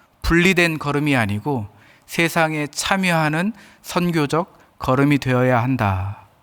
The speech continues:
일 절 말씀을 그렇게, 어, 해석하셨습니다. 그것은 무엇이냐면 세상에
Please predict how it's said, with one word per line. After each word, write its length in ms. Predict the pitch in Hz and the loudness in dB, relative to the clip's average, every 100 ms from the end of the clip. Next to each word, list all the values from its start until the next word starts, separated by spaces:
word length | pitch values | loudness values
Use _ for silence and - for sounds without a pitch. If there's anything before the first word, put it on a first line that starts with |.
| _ _ _ _ - | _ _ _ _ 0
일 160 | 190 | 0
절 260 | 202 208 190 | 2 2 4
말씀을 540 | 175 151 - 156 151 | 2 0 -4 -4 -4
그렇게, 540 | - 131 - 139 151 180 - - _ - | -2 -4 -2 -4 -4 -6 -16 -20 _ -10
어, 80 | |
해석하셨습니다. 1040 | 117 135 - 135 - 135 139 - 113 101 - - _ _ _ _ _ _ - | -2 -2 0 -2 -2 -4 -4 -4 -4 -6 -8 -16 _ _ _ _ _ _ -4
그것은 240 | 156 160 | -2 2
무엇이냐면 640 | 165 165 165 170 160 165 160 - - _ | 4 2 2 0 0 -2 -6 -12 -20 _
세상에 840 | - 190 185 196 185 180 180 175 | -6 -2 0 0 0 -2 -2 -4